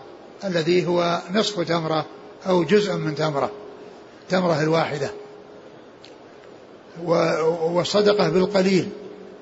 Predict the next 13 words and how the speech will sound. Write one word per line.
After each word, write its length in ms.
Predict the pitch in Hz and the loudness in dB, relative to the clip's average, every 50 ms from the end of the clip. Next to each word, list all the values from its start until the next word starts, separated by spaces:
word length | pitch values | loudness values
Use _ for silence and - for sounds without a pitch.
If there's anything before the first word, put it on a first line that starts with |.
| - - - - - - | -20 -20 -20 -20 -16 -12
والصدقة 500 | 156 151 - - 185 185 185 180 180 165 | -10 -8 -2 -2 0 0 0 -2 0 0
بالقليل، 460 | 165 185 180 185 180 180 190 190 165 | 0 0 0 2 2 4 4 4 4
يعني 280 | 151 147 139 143 143 143 | 2 0 0 0 -2 -4
لما 160 | 156 170 160 | -2 -2 0
ذكر 340 | 160 202 196 202 190 170 170 | 2 0 0 2 0 -2 0
النص 260 | 170 196 185 - 185 | 0 0 0 0 0
على 160 | 160 165 165 | 0 0 0
التمرة 480 | 156 - - 196 214 214 226 240 240 226 - - - - - - - - - - - 190 | -2 0 0 0 2 4 4 4 4 2 -2 -10 -16 -16 -18 -20 -20 -20 -20 -16 0 2
ذكر 360 | 233 220 208 208 196 190 185 | 2 2 4 2 2 2 2
ما، 220 | 185 190 190 190 190 | 2 0 -4 -2 0
يعني 360 | 196 202 175 170 175 175 165 | 2 2 2 2 0 -2 -2
شيء 300 | 151 - 196 196 185 180 | 0 0 0 0 0 0
عام، 300 | 170 147 175 190 175 165 | 2 2 2 4 2 2